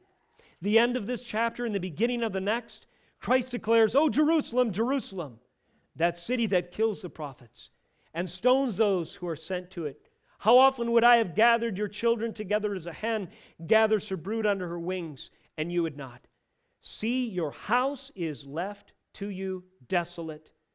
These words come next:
For I tell you, you will not see me again until you say,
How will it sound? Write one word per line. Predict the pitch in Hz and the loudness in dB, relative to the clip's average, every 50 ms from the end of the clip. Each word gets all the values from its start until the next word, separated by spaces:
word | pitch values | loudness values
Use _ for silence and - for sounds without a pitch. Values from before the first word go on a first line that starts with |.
| _ _ _ _ _ _ | _ _ _ _ _ _
For | - - 233 | 0 4 4
I | 226 220 | 4 4
tell | - - 208 247 269 | 4 4 4 4 4
you, | 269 262 262 | 4 2 2
you | 214 214 220 | 0 2 2
will | 220 220 | 2 4
not | 214 220 240 269 262 | 4 4 4 2 0
see | - - - 247 247 262 | -2 -4 -4 -2 -2 0
me | 254 262 | 2 2
again | 247 226 175 202 240 254 254 | 2 2 2 2 0 0 0
until | 247 220 - - 226 233 240 | -2 -4 -4 -2 0 0 0
you | 214 160 180 262 269 | 0 -2 -2 -2 -4
say, | - - - 254 240 233 240 | -4 -2 0 0 0 0 -2